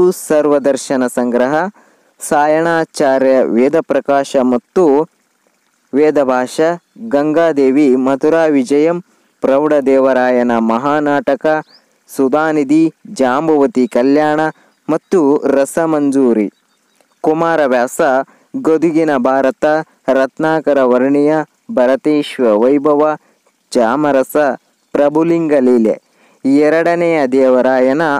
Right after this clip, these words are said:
ಆಸ್ಥಾನದ ಕವಿಯಾದ ಶ್ರೀನಾಥನು ಕವಿ ಚಕ್ರವರ್ತಿ ಎಂಬ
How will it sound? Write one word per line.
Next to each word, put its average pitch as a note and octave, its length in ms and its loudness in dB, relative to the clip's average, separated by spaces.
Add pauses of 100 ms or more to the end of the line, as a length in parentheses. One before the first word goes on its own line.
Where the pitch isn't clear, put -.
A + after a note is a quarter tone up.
(140)
ಆಸ್ಥಾನದ C3+ 640 -2 (140)
ಕವಿಯಾದ C#3+ 480 2 (480)
ಶ್ರೀನಾಥನು D3+ 880 0 (520)
ಕವಿ D#3 280 2 (180)
ಚಕ್ರವರ್ತಿ D3 800 -2 (180)
ಎಂಬ F3 160 -4